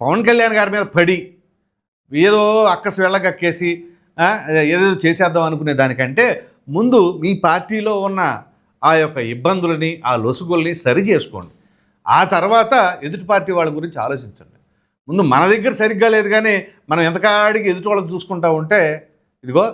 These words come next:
ఇలాంటి పరిస్థితి తలెత్తుతుందని చెప్పేసి రాజకీయ విశ్లేషకులు సైతం అభిప్రాయపడుతున్నారు. మరి ఇప్పటికైనా వీళ్ళు సరి చేసుకుంటారా, లేదు వీళ్ళ నైజం ఇంతే, వీళ్ళ వ్యవహార శైలి ఇంతే అని కంటిన్యూ చేసుకుంటారో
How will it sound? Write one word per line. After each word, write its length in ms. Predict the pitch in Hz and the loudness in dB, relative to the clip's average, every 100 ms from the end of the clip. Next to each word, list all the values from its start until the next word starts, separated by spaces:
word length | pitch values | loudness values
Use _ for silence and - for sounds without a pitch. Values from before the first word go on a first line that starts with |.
| - | -6
ఇలాంటి 260 | 127 156 170 | -4 -2 -4
పరిస్థితి 360 | 151 143 147 | -10 -10 -16
తలెత్తుతుందని 640 | 175 127 131 131 127 120 120 | -8 -8 -8 -12 -12 -10 -12
చెప్పేసి 360 | 113 117 - 143 110 110 _ _ - | -14 -18 -12 -10 -10 -12 _ _ -2
రాజకీయ 340 | 120 147 143 | 2 2 -2
విశ్లేషకులు 420 | 143 139 131 123 117 | -8 -6 -8 -8 -8
సైతం 200 | 143 135 | -6 -6
అభిప్రాయపడుతున్నారు. 580 | 107 123 110 123 120 175 _ _ _ | -4 -4 -4 -6 -8 -8 _ _ _
మరి 140 | 147 156 | 2 2
ఇప్పటికైనా 440 | 131 127 147 160 | 0 -4 -2 0
వీళ్ళు 160 | 160 131 | -2 -4
సరి 160 | 139 143 | -4 -2
చేసుకుంటారా, 480 | 143 131 120 127 151 147 _ 127 | -4 -6 -4 -2 -2 -6 _ 0
లేదు 300 | 135 143 160 | 4 4 2
వీళ్ళ 220 | 156 131 | 0 -2
నైజం 300 | 123 139 139 | 0 -2 -2
ఇంతే, 180 | 139 156 | -4 -4
వీళ్ళ 140 | 147 | 0
వ్యవహార 280 | 123 127 143 | 0 2 0
శైలి 220 | 127 135 | -2 -6
ఇంతే 180 | 131 127 131 | -6 -2 -2
అని 120 | 131 | -2
కంటిన్యూ 320 | 110 110 127 | -6 -8 -8
చేసుకుంటారో 460 | 123 117 110 117 | -10 -12 -10 -8